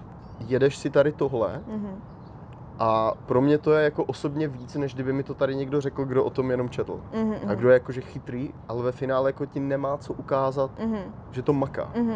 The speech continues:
Speaker 2: mhm,
Speaker 1: Víš?
Speaker 2: jasný, no.
Speaker 1: Takže právě ještě když měla jako tu komplikovanou
Speaker 2: Mhm,
Speaker 1: nemoc
Speaker 2: mhm, mhm.
Speaker 1: a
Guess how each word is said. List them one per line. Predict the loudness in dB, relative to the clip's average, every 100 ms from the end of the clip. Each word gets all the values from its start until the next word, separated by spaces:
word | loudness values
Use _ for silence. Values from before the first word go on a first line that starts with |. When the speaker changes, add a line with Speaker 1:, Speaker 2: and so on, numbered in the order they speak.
| -4
Speaker 2:
mhm, | -6 -2
Speaker 1:
Víš? | -2 -2
Speaker 2:
jasný, | -6 -8 -8 -8
no. | -6 -4
Speaker 1:
Takže | -2 0
právě | 4 4
ještě | 4 0 -2
když | 0 0
měla | 2 2
jako | 2 -2 -2 -6 -16 -18 -18 -12
tu | -8
komplikovanou | -4 -4 -4 -4 2 4 6
Speaker 2:
Mhm, | 4
Speaker 1:
nemoc | 4 0 -2
Speaker 2:
mhm, | -4
mhm. | -4 -6 -10 -10 -10 -10 -12 -4
Speaker 1:
a | 0 0 0